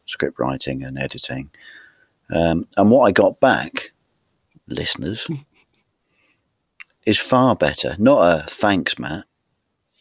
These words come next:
which is notable, don't worry.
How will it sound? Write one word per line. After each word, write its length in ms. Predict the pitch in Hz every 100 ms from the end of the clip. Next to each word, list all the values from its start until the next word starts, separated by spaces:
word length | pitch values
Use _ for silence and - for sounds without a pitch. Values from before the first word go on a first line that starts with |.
| _ _ _ _ _ _ _ _ _ _ -
which 180 | - -
is 160 | 73
notable, 520 | 73 69 73 85 87 _
don't 180 | - 80
worry. 340 | 73 69 82